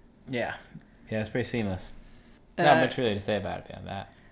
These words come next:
Speaker 2: Yeah, I just felt
Speaker 1: Mine.
Speaker 2: that we had to say that on the podcast, that, like,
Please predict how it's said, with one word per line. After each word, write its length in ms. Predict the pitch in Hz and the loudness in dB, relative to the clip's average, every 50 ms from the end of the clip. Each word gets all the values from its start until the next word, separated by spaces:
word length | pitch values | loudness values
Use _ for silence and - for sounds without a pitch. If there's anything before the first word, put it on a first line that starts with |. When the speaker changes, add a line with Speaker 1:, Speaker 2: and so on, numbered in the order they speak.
| - - - | -18 -6 4
Speaker 2:
Yeah, 180 | 190 180 160 135 | 8 10 10 12
I 80 | 135 | 10
just 160 | 185 202 208 - | 8 6 4 6
felt 120 | 226 214 214 | 6 6 8
Speaker 1:
Mine. 20 | 220 | 8
Speaker 2:
that 100 | 233 214 | 8 8
we 80 | 220 208 | 10 8
had 140 | 208 185 | 8 8
to 80 | 165 165 | 6 2
say 200 | 156 - 160 151 | 2 2 2 4
that 280 | 143 139 131 117 87 - | 6 6 6 6 4 2
on 160 | 147 147 139 | 0 0 -2
the 40 | 147 | -4
podcast, 720 | - 170 - 95 127 - - - - - 196 - - - | -2 0 0 0 0 0 -2 -2 0 -2 -4 -6 -4 -2
that, 160 | 180 143 113 | -2 0 4
like, 460 | 139 139 139 131 147 165 - - - | 4 4 4 4 2 -4 -6 -10 -20